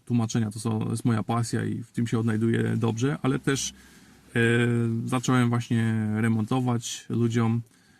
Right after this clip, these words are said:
e, pewne rzeczy w domach i też, też to, to, to lubię i też w tym się jakoś, e, odnajduję, no a wiem też, że jest na to zapotrzebowanie. Także zobaczymy. E, może,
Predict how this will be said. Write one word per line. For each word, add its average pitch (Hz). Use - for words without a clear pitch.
e, 117
pewne 117
rzeczy 120
w 113
domach 117
i 110
też, -
też 113
to, 117
to, 117
to 117
lubię 113
i 107
też 113
w -
tym 117
się 123
jakoś, 117
e, 113
odnajduję, 120
no 135
a 123
wiem 123
też, 120
że 113
jest 117
na 117
to 120
zapotrzebowanie. 120
Także 180
zobaczymy. 147
E, 120
może, 120